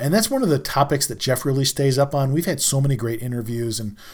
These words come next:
so many great training opportunities and, and educational reports and things, podcasts with different firearms experts. It's just a way to immerse yourself in this field and stay up. They say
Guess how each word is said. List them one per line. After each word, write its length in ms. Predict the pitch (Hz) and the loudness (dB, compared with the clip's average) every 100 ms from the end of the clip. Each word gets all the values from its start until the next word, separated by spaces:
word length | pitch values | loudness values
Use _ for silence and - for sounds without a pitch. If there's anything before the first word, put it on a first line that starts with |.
| - | -14
so 200 | - 180 | 0 2
many 120 | 156 | 4
great 200 | 139 139 | 2 0
training 320 | - 139 131 | 0 0 0
opportunities 680 | 123 123 139 127 120 120 110 | 0 -4 -4 -4 -2 -4 -4
and, 160 | 117 | -6
and 240 | 117 117 117 | -6 -6 -6
educational 760 | 123 127 - 131 - 127 120 | -4 -4 -2 0 0 -2 -2
reports 600 | 113 123 - 135 131 - | -2 -2 2 4 4 0
and 140 | 131 123 | -6 -4
things, 280 | 135 135 127 | -2 -2 -2
podcasts 840 | - 123 135 127 127 123 - - - - - - - | 0 0 0 0 0 0 -2 -6 -8 -10 -10 -4 2
with 160 | 147 | 4
different 280 | 143 139 135 | 4 0 -2
firearms 560 | - 127 127 127 127 123 | -2 -2 0 0 -2 -2
experts. 520 | 123 - 123 117 - - - - - - - - - - - - | -2 -4 -4 -4 -6 -10 -20 -20 -18 -16 -16 -16 -20 -14 -14 0
It's 200 | 190 - | 2 4
just 200 | - - | 4 4
a 60 | |
way 240 | 254 214 208 | 2 4 6
to 160 | 185 | 4
immerse 400 | 139 110 117 139 | 2 0 -2 0
yourself 400 | 143 135 120 107 | 0 0 0 -2
in 140 | 117 107 | -4 -6
this 360 | 113 107 - - - - - | -2 2 2 0 -10 -20 -12
field 640 | - - 302 190 - - - - - - | -4 4 6 6 4 -6 -10 -12 -16 -6
and 280 | 156 165 - | -2 -2 -2
stay 420 | - - - 247 214 | 2 4 4 6 8
up. 240 | - - 143 151 156 | 8 6 -4 -6 -6
They 220 | 170 180 202 | 0 4 6
say 500 | - 285 302 277 | 6 4 4 2